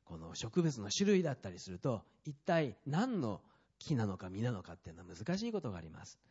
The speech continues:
でもこの解き明かしという言葉は、何度か出てきますけども、この夢のとこだけなんですね。でも語源をたどると、このオープンに、この明らかに開くっていう、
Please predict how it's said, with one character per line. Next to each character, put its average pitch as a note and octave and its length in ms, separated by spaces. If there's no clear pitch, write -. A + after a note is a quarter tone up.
で G3 60
も F#3 80
こ F#3+ 120
の G3 80
解 G3 160
き B3+ 120
明 C4 140
か B3 120
し C4+ 140
と G#3 80
い F#3 60
う D3+ 60
言 B2+ 80
葉 A2 220
は、 G#2+ 420
何 C#4 200
度 C4+ 80
か E3 100
出 E3+ 100
て F3 120
き D3 100
ま A2+ 100
す - 100
け F#2 80
ど F2 100
も、 F2 100
こ - 120
の F#3+ 80
夢 E3 240
の G3 100
と F#3 100
こ F#3 100
だ C3 120
け B2+ 80
な G2 120
ん D#2+ 60
で E2+ 100
す - 80
ね。 A#2+ 200
で A#3 100
も G#3 200
語 D#3+ 200
源 A#3+ 260
を A#3+ 40
た A3+ 140
ど A#3 100
る A#3 100
と、 F3+ 380
こ A2 140
の F#2+ 240
オ E4 280
ー - 20
プ A2 180
ン F2 120
に、 D#2+ 180
こ - 120
の F2+ 200
明 D#3+ 320
ら B3 140
か D#3+ 160
に F#2+ 180
開 A#3+ 140
く - 140
っ - 20
て - 220
い D#2+ 120
う、 - 60